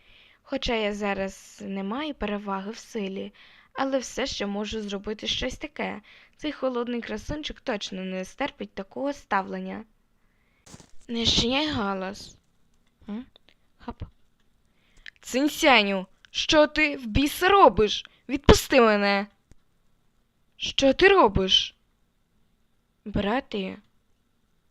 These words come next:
такий лицемірний. Вжух. Кусь. Система врятувала мене. Час зривати кігті. Швидкість флеша.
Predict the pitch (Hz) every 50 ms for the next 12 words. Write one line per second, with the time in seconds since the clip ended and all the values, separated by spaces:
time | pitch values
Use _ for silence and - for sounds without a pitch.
0 | _ _ _ - - 285 285 285 - 285 269 262 262 247 233 - - 220 208 196
1 | 190 202 240 262 262 240 214 190 185 196 214 _ _ _ _ _ _ _ _ _
2 | _ _ _ _ _ _ _ _ _ _ _ _ _ _ _ _ _ _ _ _
3 | _ _ _ _ _ _ _ _ _ _ _ _ _ _ _ - - 190 - -
4 | 196 202 - - - - _ _ _ _ _ _ - - - - - - - -
5 | - - _ _ _ _ _ _ _ _ _ _ _ _ _ _ _ _ _ -
6 | - - 339 - - 359 349 349 359 330 349 392 - - - 403 370 330 277 247
7 | 247 254 247 240 226 214 226 226 _ _ _ _ _ _ _ _ _ - - -
8 | 208 190 202 - - - 269 247 226 202 208 - 330 - - - 240 240 233 -
9 | - - 247 240 247 _ _ _ _ _ _ _ _ _ _ _ _ _ _ _
10 | _ _ _ _ _ _ _ - - - - - 208 240 - - 262 240 - -
11 | - - - - 180 180 - - - -